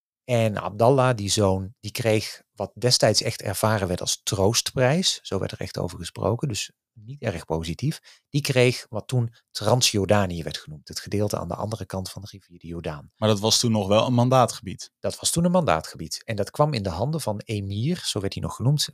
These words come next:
Speaker 1: prins eigenlijk, of leider, eh, Abdallah. En die werd later, een paar jaar later, werd hij, eh, koning. En zo is eigenlijk Jordanië begonnen. Dus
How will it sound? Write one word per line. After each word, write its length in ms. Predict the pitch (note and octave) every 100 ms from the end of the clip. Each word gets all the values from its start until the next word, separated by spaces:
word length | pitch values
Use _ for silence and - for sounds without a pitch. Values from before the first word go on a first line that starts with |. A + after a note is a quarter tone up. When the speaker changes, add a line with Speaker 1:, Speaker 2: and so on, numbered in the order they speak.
| _
Speaker 1:
prins 380 | - G#2+ C3+ -
eigenlijk, 340 | - A#2 A2+
of 120 | - G2+
leider, 500 | G2 G#2 G#2 G#2 - _ _ _ _
eh, 160 | - G2
Abdallah. 600 | - G2+ A2 G#2 B2+ F#3+ - - _ _
En 100 | A2+
die 80 |
werd 120 | G#2 G2+
later, 520 | F2+ G2 A#2+ C3 A#2
een 60 | -
paar 140 | E2+
jaar 100 | F2
later, 320 | F2+ F#2 F2+
werd 160 | E2+ -
hij, 200 | F2 F2
eh, 240 | F2 E2 E2
koning. 440 | - F#2 E2+ D#2 -
En 100 | _
zo 200 | F#2+ C3
is 80 | C#3+
eigenlijk 340 | - B2 G#2+ G2
Jordanië 460 | G2+ F#2+ F#2 F2+
begonnen. 380 | F2+ - C#3 F3
Dus 240 | C3 -